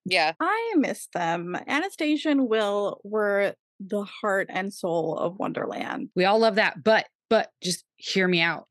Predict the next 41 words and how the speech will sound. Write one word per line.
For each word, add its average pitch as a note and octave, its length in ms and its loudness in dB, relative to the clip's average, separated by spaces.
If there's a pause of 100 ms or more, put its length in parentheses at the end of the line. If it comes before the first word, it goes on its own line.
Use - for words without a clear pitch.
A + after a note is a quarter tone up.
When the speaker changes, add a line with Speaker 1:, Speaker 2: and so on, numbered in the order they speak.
Speaker 1:
If B3+ 120 -8
you A3+ 120 0
suggest G#3 520 0
him F#3+ 80 -2
in E3+ 100 -2
Robin D#3+ 340 0
Hood, D3+ 180 -2
I'm D3 120 -4
leaving C#3+ 280 -4
this C3 120 -6
podcast. B2+ 640 -2 (120)
Speaker 3:
No, D#4+ 480 6
I C#4 160 6
was C#4+ 160 4
saying D4 500 4 (280)
Speaker 2:
<laughs> - 260 -20
Speaker 3:
Michael G#3+ 560 2
Socha G3+ 800 0 (140)
as E3 280 -4
Robin D#3 360 -2
Hood. C3+ 340 -10 (720)
Speaker 1:
Well, F4 240 0
yeah. C#4+ 640 2
Speaker 2:
Oh, D4 240 0
Speaker 1:
That G4+ 120 4
would've G#4 200 2
Speaker 2:
yeah. E4+ 240 2
Speaker 1:
been B3 80 2
great. D4 400 0 (500)
Speaker 3:
That A3 120 -6
would've C#4 100 -4
Speaker 2:
That'd've G4+ 280 2
Speaker 3:
been E4+ 120 -4
Speaker 2:
been B3+ 200 -6
great. A#3+ 640 -2 (360)
That'd B4 80 -4
been B4 100 -4
super A#4 300 2 (120)
cute. F4 440 -2 (200)
Speaker 1:
Well, C4 120 0
'cause C#4 220 -2